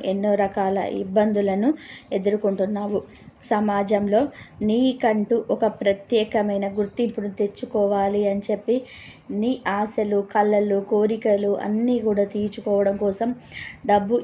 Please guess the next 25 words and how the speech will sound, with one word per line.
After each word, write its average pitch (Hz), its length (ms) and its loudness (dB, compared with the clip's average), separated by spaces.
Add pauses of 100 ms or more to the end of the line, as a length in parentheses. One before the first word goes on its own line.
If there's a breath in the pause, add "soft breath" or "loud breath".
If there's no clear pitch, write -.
ఎంతో 208 420 0
ముఖ్యమని 214 640 0
చెప్పి 214 400 -2
నీకు 214 360 -2 (140)
చాలా 214 380 -2 (120)
బాగా 208 360 0
తెలుసు. 214 380 -2 (440 loud breath)
కానీ 214 380 2 (440 loud breath)
ఈ, 214 140 -2 (220)
నీవు 233 360 0 (120)
ఎంత 214 320 0 (100)
సంపాదించినా 208 880 -2
కూడా 202 360 -2 (500 loud breath)
చేతిలో 220 600 4
చిల్లి 220 580 0
గవ్వ 208 300 2
కూడా 208 260 2
నిలవక 202 480 0 (560 loud breath)
ఎన్నో 226 240 0 (140)
ఇబ్బందులు 220 640 2
పడుతున్నావు, 202 720 -2 (160)
ఎన్నో 220 320 0 (120)
కష్టాలను 220 640 -2
పడుతూ 196 380 0
ఉన్నావు. 202 480 0